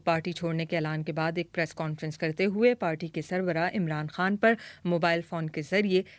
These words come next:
قابل اعتراض پیغامات بھیجنے، بھیج کر ہراساں کرنے کا الزام عائد کیا تھا۔ پاکستان میں جماعت الدعوہ نے ایک سیاسی جماعت بنانے کا فیصلہ کیا ہے۔ واضح ہے کہ اقوام متحدہ،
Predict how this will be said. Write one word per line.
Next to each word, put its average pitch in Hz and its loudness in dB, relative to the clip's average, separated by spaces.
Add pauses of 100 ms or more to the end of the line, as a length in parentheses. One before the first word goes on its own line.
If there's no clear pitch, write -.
(140)
قابل 185 4
اعتراض 156 -2
پیغامات 151 -2
بھیجنے، 165 -2 (460)
بھیج 185 2
کر 165 2
ہراساں 170 0
کرنے 147 -6
کا 147 -8
الزام 156 -4 (280)
عائد 151 -4
کیا 151 -4
تھا۔ - -6 (1500)
پاکستان 262 4
میں 269 6
جماعت 220 4
الدعوہ 196 4
نے 233 2
ایک 220 0
سیاسی 214 2
جماعت 170 -2
بنانے 160 -2
کا 151 -4
فیصلہ 156 -6 (100)
کیا 156 -4
ہے۔ 165 -4 (380)
واضح 165 0 (100)
ہے 180 -2
کہ 190 -4
اقوام 156 -4 (120)
متحدہ، 156 -2